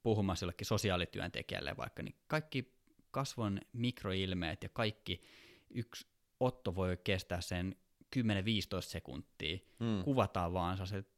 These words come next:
Speaker 1: tiukalla rajauksella kasvoja, niin tavallaan kaikki, mitä se näyttelijä tekee, niin sä näet sen ja pystyt aistimaan ja ot-, ottamaan tavallaan vaikutteita siitä. Ja siinä on myös tosi hienosti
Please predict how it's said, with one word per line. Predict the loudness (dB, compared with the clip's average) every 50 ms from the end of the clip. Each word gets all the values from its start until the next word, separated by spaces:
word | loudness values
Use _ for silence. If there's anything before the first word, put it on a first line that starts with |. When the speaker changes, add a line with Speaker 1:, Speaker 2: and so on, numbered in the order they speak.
| _ _ 0
Speaker 1:
tiukalla | 2 2 4 4 2 2 2 2 0 -2 -2
rajauksella | 0 2 4 6 6 4 2 0 -4 -6 -2
kasvoja, | 0 2 2 2 2 0 -4 -4 -2 -2
niin | -2 -4 -4 -2
tavallaan | 0 0 0 0 0 -2 -2
kaikki, | -2 -2 -2 -2 -4 _ -6 -4 -4 -4 -6 -8 -12 -10
mitä | -8 -6 -4
se | -2 0
näyttelijä | 2 2 2 2 0 -2 -6 -6 -6
tekee, | -4 -4 -4 -4 -4 -4 -6 -6 -6 -6 -10 -12 -20 -20 -18 -10
niin | -6 -4 -2 -2 -2 -4 -8 -10
sä | -6 -2 0
näet | 2 4 4 4 4 2 0
sen | -4 -4 -4 -4
ja | -6 -6
pystyt | -6 -6 -6 -6 -8 -12 -6 -2
aistimaan | 0 2 2 2 0 -4 -6 -4 -4 -4 -4 -6 -8 _ _ _ _ _ -8
ja | -6 -6 -6 -6 -10 _ _ _ _ _ _ _ _ _ -2
ot-, | -2 -2 -2 -2 -8 _ _ _
ottamaan | -2 0 0 2 2 2 2 2 2 0 0
tavallaan | 0 0 0 0 0 -2 0 2
vaikutteita | 4 6 6 4 2 -2 -10 -8 -8 -8 -8 -8
siitä. | -8 -10 -10 -8 -6 -6 -6 -6 -8 -20 -20 _ _ _ _ _ _ _ _ -14 -8
Ja | -4 -2
siinä | 2 4 4
on | 6
myös | 6 6 4 2
tosi | 0 -2 0 0 2 2
hienosti | 4 4 4 4 4 2 0 0 -2 -2